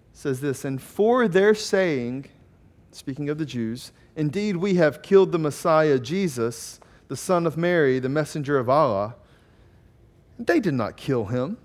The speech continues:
nor did they crucify him,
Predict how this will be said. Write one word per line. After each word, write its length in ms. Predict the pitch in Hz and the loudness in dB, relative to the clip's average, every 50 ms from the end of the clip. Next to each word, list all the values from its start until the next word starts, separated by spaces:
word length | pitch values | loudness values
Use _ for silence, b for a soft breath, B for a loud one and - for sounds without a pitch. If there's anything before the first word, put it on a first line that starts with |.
| - _ _ _ _ - - _ _ - _ _ _ _ _ _ _ _ _ _ _ _ _ | -20 _ _ _ _ -20 -20 _ _ -20 _ _ _ _ _ _ _ _ _ _ _ _ _
nor 160 | 190 214 262 | -4 -2 -2
did 180 | 254 277 277 226 | 0 -2 0 0
they 100 | 254 247 | 0 -2
crucify 680 | - - - 262 262 - - 202 151 - 160 135 120 | -2 -2 -2 -2 -2 0 0 -2 0 2 2 2 2
him, 300 | 117 120 113 87 67 - | 0 -2 -6 -8 -10 -14